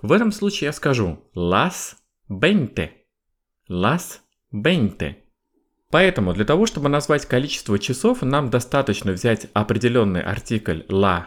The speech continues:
либо las, который нас уже направляет к тому, что мы будем говорить про часы, если мы добавляем какие-то числа, и мы произносим эти числа. Поэтому,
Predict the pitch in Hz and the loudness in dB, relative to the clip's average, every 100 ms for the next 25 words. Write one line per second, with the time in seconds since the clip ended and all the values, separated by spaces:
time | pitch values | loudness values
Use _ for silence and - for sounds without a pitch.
0 | - 101 90 85 78 123 - - 120 123 | -2 0 2 0 2 0 -4 -4 -2 0
1 | 123 127 131 - - 131 127 131 101 85 | 0 0 -2 -6 -4 -2 2 2 2 0
2 | 110 92 101 92 82 - 104 104 107 - | 0 2 2 2 0 -4 2 2 2 0
3 | 95 92 101 95 87 95 95 90 - 113 | -4 0 0 -2 -2 0 0 -4 -4 2
4 | 107 104 95 - - 82 165 - 151 156 | 2 0 -6 -8 -4 -2 -4 -4 -4 -2
5 | 156 147 143 143 147 139 139 139 - 131 | -2 0 2 2 0 -2 -4 -4 -6 -6
6 | 139 135 139 135 - 143 233 254 160 220 | -6 -6 -6 -6 -2 2 4 2 0 0
7 | 180 120 110 123 143 156 185 254 - 90 | 0 2 2 0 -2 -4 -2 -2 -2 -4
8 | 80 - - 156 180 104 78 67 | -4 -4 0 2 2 0 0 -6